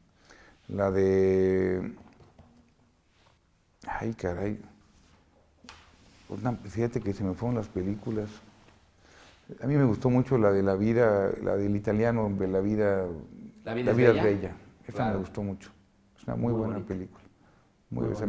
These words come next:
Speaker 2: bonita.
Speaker 1: gustó, porque aparte mi chavillo estaba chiquito cuando la vi. Ah, una película muy padre.
Speaker 2: Hablando de la Catedral del Mar, ¿se identifica Mauricio Curi con algún aspecto de la vida de Arnau Astañol?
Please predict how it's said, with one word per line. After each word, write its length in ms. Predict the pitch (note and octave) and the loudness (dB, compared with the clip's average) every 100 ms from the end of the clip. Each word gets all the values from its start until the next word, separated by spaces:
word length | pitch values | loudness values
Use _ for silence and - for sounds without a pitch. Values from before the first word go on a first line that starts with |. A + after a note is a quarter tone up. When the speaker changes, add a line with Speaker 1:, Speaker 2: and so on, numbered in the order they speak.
| G#2 | -4
Speaker 2:
bonita. 0 | F#2 | -4
Speaker 1:
gustó, 180 | G#2+ | -6
porque 180 | G2+ G2 | -6 -2
aparte 260 | G#2 A2+ G#2+ | 0 2 0
mi 120 | F#2+ | -2
chavillo 280 | G#2 G2 G2+ | 0 0 0
estaba 260 | G2 G2+ G2 | 0 -2 -2
chiquito 400 | - G2+ G2 - | -4 -10 -8 -8
cuando 220 | F#2 F#2 | -8 -6
la 120 | F2+ | -6
vi. 220 | F#2+ G#2+ A2 | -4 -4 -6
Ah, 120 | A2+ A#2 | -6 -6
una 120 | G#2+ | -8
película 400 | G2+ F#2 F#2+ F2+ | -10 -12 -12 -12
muy 120 | F2+ | -12
padre. 220 | E2+ E2 - - - _ _ _ _ | -12 -14 -16 -20 -20 _ _ _ _
Speaker 2:
Hablando 400 | A#2 B2 C#3+ D#3 | -10 -6 -2 0
de 100 | C3+ | 0
la 160 | A2+ G2+ | 0 -2
Catedral 800 | G#2 - G#2+ A2 B2 B2 A#2+ G#2+ - | -6 -8 -6 -2 -2 -2 -2 -4 -10
del 220 | - G#2 | -10 -8
Mar, 260 | G#2+ A#2 A#2 - - - | -6 -6 -8 -18 -20 -10
¿se 120 | C3+ | -6
identifica 1080 | C#3+ C#3 C#3 G3 F#3+ G3+ E3+ C#3 A2+ - - | -6 -6 -8 -8 -2 2 4 4 0 -6 -14
Mauricio 440 | C3+ A#2 B2 D3 C3+ | -10 -10 -10 -12 -6
Curi 320 | B2+ C3 B2+ | -6 -4 -6
con 560 | A2 G#2+ G#2 G2+ G2 - _ - | -8 -6 -8 -8 -12 -20 _ -12
algún 240 | A2 B2 | -8 -6
aspecto 460 | B2+ - A#2 - A#2 | -6 -8 -10 -6 -4
de 80 | G#2+ | -4
la 120 | G2 | -6
vida 260 | G#2+ A2+ A2 | -4 -2 -2
de 200 | G2+ F#2+ | -2 -4
Arnau 500 | F#2+ G#2 G#2+ A2+ A#2 - | -4 -6 -8 -8 -12 -12
Astañol? 460 | G2+ - F2+ F#2 | -12 -10 -10 -10